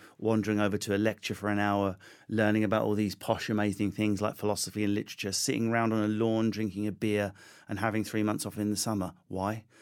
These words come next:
What's the difference between me and her? I was so angry,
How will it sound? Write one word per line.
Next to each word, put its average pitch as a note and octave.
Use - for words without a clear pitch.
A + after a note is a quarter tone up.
What's G#2
the -
difference A2
between G2+
me G2+
and F#2+
her? F#2
I G2+
was A2
so C#3
angry, B2